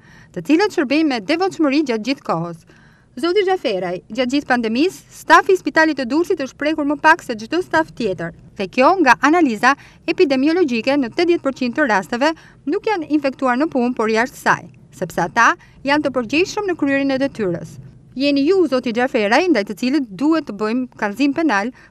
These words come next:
për denigrim të figurës së personelit mjekësor dhe për hapje së panikut të popullsisë së Durrësit. Po kështu, në status nënvizohet arsyeja pse nuk është përdorur ende si spital covid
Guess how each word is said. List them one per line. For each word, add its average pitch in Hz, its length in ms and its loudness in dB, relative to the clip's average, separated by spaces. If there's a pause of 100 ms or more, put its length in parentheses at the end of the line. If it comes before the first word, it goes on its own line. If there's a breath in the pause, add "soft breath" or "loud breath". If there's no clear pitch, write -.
për 226 140 -2
denigrim 285 420 -2
të 381 120 -2
figurës 294 400 -2
së 269 120 -6
personelit 285 480 0
mjekësor 269 480 0
dhe - 400 -12
për 269 160 2
hapje 427 200 2
së 381 120 -2
panikut 302 400 0
të - 80 -6
popullsisë 269 480 -4
së 254 80 -4
Durrësit. 185 400 -6 (380)
Po 190 120 -2
kështu, 285 240 -2 (400 loud breath)
në 440 140 -4
status 311 420 4
nënvizohet 320 480 2
arsyeja 247 380 0
pse 370 180 -4
nuk 392 140 -6
është 370 120 -6
përdorur 247 360 0
ende 226 180 -4
si 233 160 -16
spital 240 320 -4
covid 277 340 -4